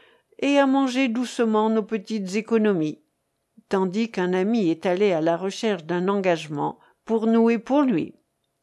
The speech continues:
Laërte conduisit aussitôt son nouveau compagnon à la porte de Philîne, où il le laissa un moment pour acheter des bonbons dans une boutique voisine. «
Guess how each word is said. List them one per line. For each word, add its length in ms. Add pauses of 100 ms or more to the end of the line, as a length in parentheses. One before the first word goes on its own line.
(1600)
Laërte 580
conduisit 720
aussitôt 460
son 220
nouveau 340
compagnon 800
à 120
la 140
porte 480
de 340
Philîne, 800 (580)
où 160
il 200
le 140
laissa 380
un 200
moment 500 (320)
pour 200
acheter 420
des 160
bonbons 640
dans 160
une 260
boutique 460
voisine. « 600